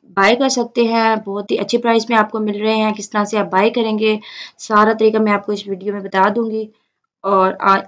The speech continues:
आएँ तो हम इसका डिटेल review कर लेते हैं। अगर आप मेरे channel पे नए हैं तो आप इसको लाइक और सब्सक्राइब कर लें, ताकि future में आने वाली video आपको मिलती रहें।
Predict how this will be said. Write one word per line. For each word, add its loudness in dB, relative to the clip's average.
आएँ 0
तो -2
हम -2
इसका -8
डिटेल -2
review -6
कर -2
लेते 0
हैं। 0
अगर 0
आप 0
मेरे -6
channel -2
पे -6
नए -2
हैं 0
तो -6
आप -4
इसको -14
लाइक -6
और -10
सब्सक्राइब -14
कर -12
लें, -8
ताकि 4
future 0
में 2
आने 2
वाली 0
video -2
आपको -8
मिलती -10
रहें। -16